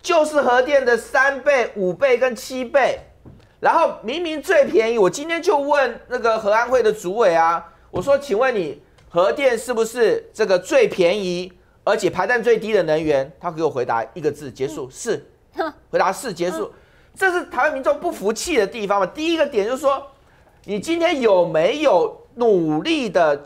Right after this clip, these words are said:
Speaker 1: 用正确能源政策，让我们的这个电价哈，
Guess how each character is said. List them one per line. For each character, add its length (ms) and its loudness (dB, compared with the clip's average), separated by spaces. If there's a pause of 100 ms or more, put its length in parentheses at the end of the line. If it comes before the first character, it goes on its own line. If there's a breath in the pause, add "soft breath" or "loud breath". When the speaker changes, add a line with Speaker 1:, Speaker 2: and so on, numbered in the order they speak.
Speaker 1:
用 240 0
正 320 -2
确 220 0
能 120 -2
源 160 -2
政 220 -4
策， 220 -4
让 360 0
我 200 -2
们 240 -4
的 320 0
这 100 -8
个 160 2
电 420 -2
价 300 -2
哈， 260 -4